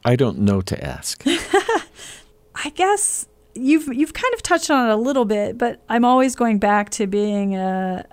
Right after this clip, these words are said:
Speaker 2: a teacher. And that's actually what I'm hoping to do with my writing, again, because I,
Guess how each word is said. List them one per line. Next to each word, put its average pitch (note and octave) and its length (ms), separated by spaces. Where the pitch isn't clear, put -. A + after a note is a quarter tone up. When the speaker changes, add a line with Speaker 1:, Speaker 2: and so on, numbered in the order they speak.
Speaker 2:
a G#3+ 120
teacher. B3+ 600
And A3 200
that's A#3 300
actually G#3+ 360
what G3+ 300
I'm G#3 160
hoping G#3 580
to G#3 180
do F#3+ 400
with G3 260
my F3+ 280
writing, G3 560
again, G#3 560
because G3+ 340
I, G3 300